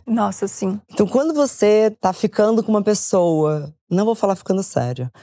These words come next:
Speaker 2: tá ficando com uma pessoa e imagina que, "Nossa, como será que é viajar com ela?"
Speaker 1: Exato.
Speaker 2: Você começou a inventar essa pessoa pela qual você se apaixonou. Então a gente
Speaker 1: É.
Speaker 2: se apaixona um tanto por uma invenção.
Speaker 1: Sim.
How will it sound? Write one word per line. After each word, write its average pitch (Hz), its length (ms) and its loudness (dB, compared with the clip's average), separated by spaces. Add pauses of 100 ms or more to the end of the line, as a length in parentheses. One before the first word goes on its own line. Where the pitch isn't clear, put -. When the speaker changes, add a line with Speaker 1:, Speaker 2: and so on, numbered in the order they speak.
(220)
Speaker 2:
tá - 100 0
ficando 214 480 2
com 233 100 -2
uma 226 80 4
pessoa 175 800 2
e 180 140 2
imagina 196 580 0
que, 208 380 0
"Nossa, 214 300 0
como 233 200 -2
será 226 480 0
que 226 240 -2
é 196 160 4
viajar 175 800 0
com 147 240 -2
ela?" 123 460 -2
Speaker 1:
Exato. 190 760 -2 (160)
Speaker 2:
Você - 160 -10
começou 170 380 0
a 147 40 0
inventar 165 560 0
essa 254 160 -2
pessoa 220 640 0 (180)
pela 269 180 0
qual 226 160 0
você 247 400 0
se - 140 -6
apaixonou. 254 580 0
Então 208 140 0
a - 20 2
gente 214 200 0
Speaker 1:
É. - 20 -8
Speaker 2:
se 269 100 -2
apaixona 262 420 0
um 269 60 2
tanto 277 300 -2
por 254 100 0
uma 220 140 4
invenção. 170 760 0
Speaker 1:
Sim. 185 340 -4